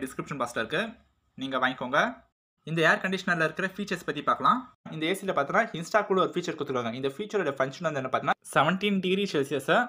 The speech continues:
ஃபார்ட்டி ஃபைவ் மினிட்ஸ்ல ரீச் பண்ணுற மாதிரி சொல்லியிருக்காங்க. இதுவே மத்த பிராண்ட்ஸ்ல பார்த்தீங்கன்னா, செவன்டீன் டிகிரி செல்சியஸை ரீச் பண்ணதுக்கு இந்த ஃபார்ட்டி ஃபைவ் மினிட்ஸோட அதிகமா டைம் வந்து ஆகும். But Carrier ஏ சி பார்த்தீங்கன்னா, ஃபார்ட்டி ஃபைவ் மினிட்ஸ்ல அந்த டெம்பரேச்சரை ரீச் பண்ணுற மாதிரி சொல்லியிருக்காங்க. இது சூப்பரா இருக்கும். நெக்ஸ்ட் ஐ டி யூ, ஓ டி யூ சென்சார்ஸ் வந்து யூஸ் பண்ணியிருக்காங்க.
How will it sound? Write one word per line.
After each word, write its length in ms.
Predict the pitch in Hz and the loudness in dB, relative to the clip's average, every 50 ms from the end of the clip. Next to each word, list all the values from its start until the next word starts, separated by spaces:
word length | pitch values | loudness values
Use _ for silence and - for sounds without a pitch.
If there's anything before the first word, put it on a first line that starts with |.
| - - _ _ _ | -4 -12 _ _ _
ஃபார்ட்டி 260 | 143 143 160 175 196 196 | 4 4 4 4 2 0
ஃபைவ் 140 | 180 165 156 | 0 0 0
மினிட்ஸ்ல 260 | 156 175 196 190 - 208 165 156 | -2 -4 -4 0 2 2 4 2
ரீச் 140 | 165 156 - | 0 0 -2
பண்ணுற 240 | 160 147 151 151 143 139 | -2 -2 2 2 2 2
மாதிரி 140 | 139 135 - | 2 0 -2
சொல்லியிருக்காங்க. 340 | 131 131 127 123 117 113 113 - - _ - 147 | -4 -2 0 0 0 0 -2 -6 -14 _ -6 2
இதுவே 160 | 151 190 196 160 | 2 4 4 4
மத்த 160 | 147 - 180 165 | 4 2 2 2
பிராண்ட்ஸ்ல 280 | 175 170 175 - 190 180 | 2 2 2 2 2 2
பார்த்தீங்கன்னா, 260 | - 135 - 165 208 233 233 - - _ - - | 2 2 2 2 2 2 0 -4 -14 _ 0 2
செவன்டீன் 320 | 143 147 175 175 185 170 | 2 4 2 0 -2 -2
டிகிரி 160 | 170 175 180 170 | 0 0 0 0
செல்சியஸை 360 | - 147 - - 135 - 185 202 180 165 | -2 -4 -2 -4 -2 2 2 2 2 2
ரீச் 140 | 180 - - | -2 -4 -6
பண்ணதுக்கு 280 | 156 139 135 185 240 254 - - - - 156 | -8 -8 -2 0 0 -2 -2 -6 -12 -4 -2
இந்த 100 | 143 143 - | -2 2 4
ஃபார்ட்டி 220 | - 151 165 165 - | 4 4 4 4 2
ஃபைவ் 120 | 185 160 | 0 0
மினிட்ஸோட 280 | 165 175 - 175 160 - - - 139 | 0 -2 0 2 4 4 4 2 0
அதிகமா 240 | 143 165 175 180 180 - 147 | 0 0 0 0 2 2 2
டைம் 140 | 143 143 139 | 0 0 2
வந்து 120 | 143 139 120 | 4 4 6
ஆகும். 200 | 120 170 240 247 - - - - - - 151 | 6 6 4 4 0 -8 -16 -20 -8 0 2
But 100 | 185 196 - - | 2 2 4 4
Carrier 240 | 196 190 208 208 202 185 | 6 6 8 6 6 4
ஏ 20 | 175 - | 2 0
சி 60 | 160 | 0
பார்த்தீங்கன்னா, 320 | - 139 135 185 226 226 - | 0 2 2 2 0 2 4
ஃபார்ட்டி 240 | 160 151 180 185 - | 4 4 4 4 0
ஃபைவ் 120 | 180 165 | -2 -2
மினிட்ஸ்ல 260 | 165 180 175 - 240 269 202 160 | -2 -4 0 4 4 4 4 4
அந்த 120 | 151 143 - 185 | 2 0 0 0
டெம்பரேச்சரை 340 | 175 180 180 180 196 208 190 165 | 0 0 0 2 2 2 2 2
ரீச் 160 | 175 180 - | 0 -2 -2
பண்ணுற 260 | 175 156 156 156 156 143 | 0 0 2 2 2 2
மாதிரி 120 | 151 151 151 | 2 0 -2
சொல்லியிருக்காங்க. 380 | 139 131 131 127 127 156 180 165 | -4 -2 0 0 2 2 0 0
இது 120 | 143 139 - | -2 -4 -6
சூப்பரா 240 | - 143 147 147 139 | -4 2 4 4 4
இருக்கும். 200 | 135 143 196 254 - - - _ _ 185 | 6 4 2 2 0 -4 -16 _ _ -6
நெக்ஸ்ட் 180 | 202 202 - - 135 156 | -6 -6 -2 0 2 4
ஐ 20 | 202 214 | 4 2
டி 60 | 214 202 | 2 0
யூ, 80 | 214 240 - 151 156 | 0 -2 0 2 2
ஓ 80 | 165 180 | 2 2
டி 40 | 185 175 | 2 0
யூ 60 | 156 160 | 0 0
சென்சார்ஸ் 260 | 147 143 143 135 147 143 | -2 -2 -2 -2 -2 -2
வந்து 120 | 143 147 | -2 -4
யூஸ் 100 | 139 139 | -4 -4
பண்ணியிருக்காங்க. 320 | 139 135 123 127 117 117 | -6 -6 -4 -4 -4 -4